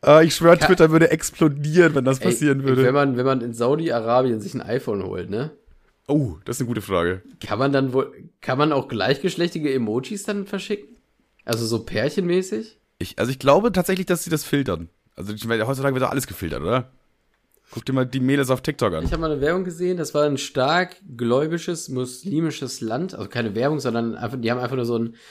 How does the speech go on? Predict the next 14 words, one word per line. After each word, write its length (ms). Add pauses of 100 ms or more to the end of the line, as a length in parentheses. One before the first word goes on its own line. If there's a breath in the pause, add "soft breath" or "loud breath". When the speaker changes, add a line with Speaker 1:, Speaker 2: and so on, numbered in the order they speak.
(180 loud breath)
Speaker 2:
da 100
war 100
jemand 220
im 120
Urlaub 280
oder 180
so. 160 (320 loud breath)
Und 160
da 100
haben 200
die, 220
äh, 60
einen 800
Pool 680